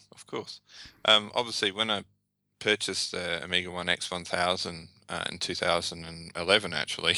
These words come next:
<laughs> late two thousand eleven, I pre-ordered it. Uh, I finally received it in around May two thousand and twelve. Uh, and I decided from the beginning of owning it that I wanted to capture,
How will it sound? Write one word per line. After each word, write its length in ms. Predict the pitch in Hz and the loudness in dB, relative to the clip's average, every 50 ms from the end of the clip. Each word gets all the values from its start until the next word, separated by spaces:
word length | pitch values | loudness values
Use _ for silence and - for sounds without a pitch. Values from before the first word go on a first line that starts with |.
| - | 2
<laughs> 80 | - - | -2 2
late 360 | - 92 101 104 107 107 110 | 8 10 12 12 12 10 8
two 120 | - - 92 | 4 -4 0
thousand 340 | - 90 90 87 85 85 | 2 2 2 2 0 -6
eleven, 300 | 87 85 82 87 87 85 | -8 -8 -8 -8 -12 -10
I 160 | 85 85 85 82 - _ | -8 -8 -10 -10 -12 _
pre-ordered 480 | - - 92 87 85 90 90 90 87 90 | -6 -4 -4 -2 -2 -4 -6 -4 -6 -6
it. 120 | 87 - - - - - - - - - _ _ | -6 -6 -10 -14 -12 -12 -12 -14 -16 -18 _ _
Uh, 220 | - 87 85 85 - | 4 4 6 6 4
I 60 | 90 | 4
finally 360 | - - 104 98 92 90 87 | 6 6 6 6 8 6 4
received 500 | 82 87 - - 87 90 90 90 - - | 2 0 0 0 2 2 0 -2 -2 -2
it 140 | 90 85 62 | -2 -2 -2
in 160 | 78 87 85 | -4 -6 -6
around 420 | 87 87 87 87 85 85 85 82 85 | -4 -4 -2 -2 -2 -2 -4 -8 -4
May 460 | 85 87 87 87 87 85 87 87 - _ | -2 0 2 2 0 -2 -4 -8 -12 _
two 120 | - - 90 | -10 -8 -2
thousand 420 | - 92 90 90 87 - 92 90 | 2 2 2 2 0 -4 -6 -6
and 120 | 85 85 - | -8 -8 -4
twelve. 380 | - - 110 143 175 - - _ - - - - - - - - - _ - | -2 0 0 0 -2 -8 -16 _ -20 -18 -16 -16 -14 -14 -16 -18 -20 _ -4
Uh, 380 | 87 85 82 85 87 87 85 85 - - _ - - | -2 -2 0 -2 -2 -6 -6 -8 -12 -18 _ -8 -4
and 320 | 92 90 87 87 87 87 - - | -2 -2 -2 -2 -4 -10 0 2
I 100 | 95 95 | 4 4
decided 540 | 90 95 - - 110 110 110 104 101 92 - - _ _ _ | 4 4 8 10 10 10 10 8 4 0 0 -8 _ _ _
from 260 | - - 101 92 90 | -6 -4 -4 -4 -4
the 60 | 87 | -6
beginning 560 | 87 92 90 - 92 92 92 90 90 87 87 - | -8 -4 -2 -2 -2 0 -2 -4 -6 -8 -12 -10
of 280 | - 87 85 82 - - - | -6 -6 -6 -6 -6 -2 0
owning 320 | 87 85 90 92 90 87 | 0 0 0 0 -4 -4
it 180 | 85 87 - - _ - | -6 -8 -10 -12 _ -4
that 180 | - 90 82 - _ _ | -2 -2 -2 -4 _ _
I 60 | - 95 | -2 0
wanted 320 | 92 98 104 104 98 - | 0 2 0 0 0 -2
to 100 | - - | 0 2
capture, 600 | - - 92 85 - - - 87 87 82 82 | 4 6 6 4 4 0 0 2 2 2 0